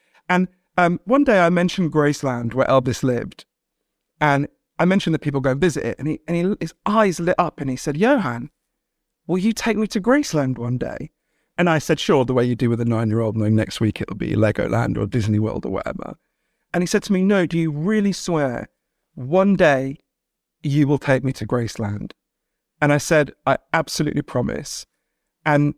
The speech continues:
I didn't think of that moment again for ten years until so many things had gone wrong. So when he was fifteen, he dropped out of school. And by the time he was nineteen, this will sound like an exaggeration, it's not, he spent literally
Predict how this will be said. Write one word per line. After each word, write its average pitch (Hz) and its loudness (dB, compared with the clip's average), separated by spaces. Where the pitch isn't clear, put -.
I 165 4
didn't 208 2
think 190 2
of 160 -2
that 156 -2
moment 147 2
again 135 2
for 123 -6
ten 139 2
years 135 0
until 131 -2
so 143 2
many 135 2
things 127 -2
had 123 -4
gone 123 -4
wrong. 123 2
So 120 -2
when 175 2
he 190 2
was 170 -2
fifteen, 156 0
he 135 0
dropped - -4
out 131 -6
of - -10
school. - -6
And 147 -2
by 151 6
the 147 -6
time 196 0
he 185 0
was 156 -2
nineteen, 143 0
this - -8
will 160 -2
sound 156 0
like 139 -4
an 156 -6
exaggeration, 127 -2
it's - -10
not, 127 -2
he 208 -2
spent 175 0
literally 170 0